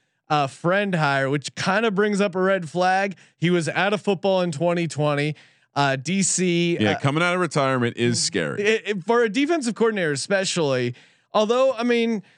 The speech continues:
Speaker 1: you know, in Tennessee in twenty nineteen and twenty eighteen, he was the defensive coordinator. They were okay. I mean, before that, he had some good years in Baltimore. Uh,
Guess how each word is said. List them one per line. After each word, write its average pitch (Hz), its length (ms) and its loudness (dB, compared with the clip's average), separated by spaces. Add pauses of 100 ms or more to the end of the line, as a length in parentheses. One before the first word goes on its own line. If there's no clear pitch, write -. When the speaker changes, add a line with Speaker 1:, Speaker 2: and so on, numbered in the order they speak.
(180)
Speaker 1:
you 269 60 2
know, 220 360 2
in 196 220 -2
Tennessee 214 720 0
in 180 240 0
twenty 185 260 0
nineteen 180 520 0
and 151 140 0
twenty 151 220 0
eighteen, 147 300 0
he 180 60 0
was 151 140 0
the 131 160 -4
defensive 147 360 -4
coordinator. 165 420 -2
They 139 120 -2
were 127 120 -4
okay. 170 720 0 (300)
I 170 60 0
mean, 185 140 2
before 247 320 2
that, 262 220 0
he 196 100 0
had 208 200 0
some 202 180 0
good 196 220 2
years 185 800 0 (600)
in 175 180 0
Baltimore. 160 1000 0
Uh, 160 440 -2